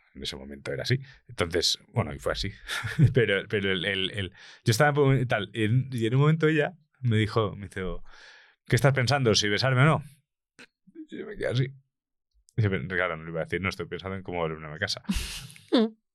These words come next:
Speaker 1: Eh, y dije, "Sí". Me dice, "Pues ya puedes hacerlo". Yo, <laughs> y en el fondo ese, ese momento de instrucciones lo agradecí.
Speaker 2: Sí, ¿no?
Speaker 1: Pues fue como,
Speaker 2: <laughs> Claro.
Speaker 1: "Pues vale,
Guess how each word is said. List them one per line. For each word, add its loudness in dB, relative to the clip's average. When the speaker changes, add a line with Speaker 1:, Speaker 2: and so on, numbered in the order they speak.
Speaker 1:
Eh, -14
y 2
dije, 0
"Sí". 0
Me -2
dice, -12
"Pues -2
ya 2
puedes -2
hacerlo". -4
Yo, -2
<laughs> -10
y 8
en 4
el 6
fondo 4
ese, 2
ese 4
momento 2
de 4
instrucciones 0
lo 6
agradecí. 0
Speaker 2:
Sí, 4
¿no? 4
Speaker 1:
Pues 6
fue 6
como, 2
Speaker 2:
<laughs> -4
Claro. 6
Speaker 1:
"Pues 4
vale, 2